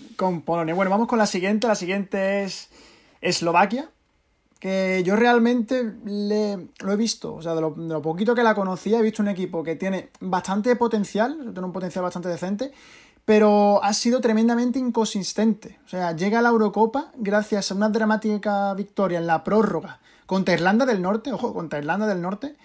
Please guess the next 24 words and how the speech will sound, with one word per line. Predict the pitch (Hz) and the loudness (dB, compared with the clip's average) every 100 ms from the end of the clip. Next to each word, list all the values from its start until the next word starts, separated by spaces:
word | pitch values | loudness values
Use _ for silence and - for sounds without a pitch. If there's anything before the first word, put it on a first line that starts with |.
| - - - _ | -20 -20 -20 _
y | 220 | 6
el | 220 | 6
balance | 196 214 254 | 6 4 2
del | 262 233 | 0 4
grupo | 226 220 269 262 220 190 | 2 2 2 4 4 2
ha | |
sido | 185 247 214 | -2 0 2
eso, | 233 180 | 2 -2
bastante | 170 180 208 | -2 0 0
irregular. | 233 214 185 220 170 | 2 2 2 4 2
Ocho | 175 214 | 0 0
partidos, | 202 196 240 254 254 254 247 - - | 0 0 -2 0 0 0 -4 -10 -4
cuatro | 208 208 202 | -2 0 0
victorias, | 208 208 226 226 233 220 | -2 2 4 6 6 4
un | 196 | 2
empate | 208 202 214 214 233 | 0 4 4 4 4
y | |
tres | 214 214 | 2 0
derrotas. | 214 190 202 196 202 - - | 0 0 -2 -2 -12 -16 -14
Eh, | 160 160 160 50 - _ _ - - - - 220 _ 277 233 - | -12 -12 -12 -14 -18 _ _ -18 -18 -20 -18 -20 _ -20 -20 -14
se | 175 | -12
prevé | 175 165 160 180 190 | -8 -6 -2 0 -2
eso, | 190 156 | -2 -4
que | 147 139 139 143 | -4 -6 -8 -12